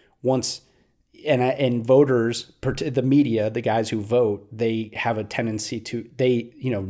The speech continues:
media are the people who are on Twitter and read what people say, and a lot of people crushed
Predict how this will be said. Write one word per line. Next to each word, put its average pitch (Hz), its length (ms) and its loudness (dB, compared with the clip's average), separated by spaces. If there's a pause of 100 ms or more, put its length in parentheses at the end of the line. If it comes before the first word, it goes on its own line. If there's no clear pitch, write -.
media 127 420 2
are 120 120 4
the 110 140 0
people 113 360 -6
who 120 100 -2
are 107 120 0
on 110 180 -2
Twitter 110 400 0
and 101 420 -6
read 117 220 -2
what 113 140 -2
people 110 240 -8
say, 117 300 0
and 107 80 -2
a 101 60 -4
lot 113 180 0
of 107 60 -6
people 117 220 -6
crushed - 580 -4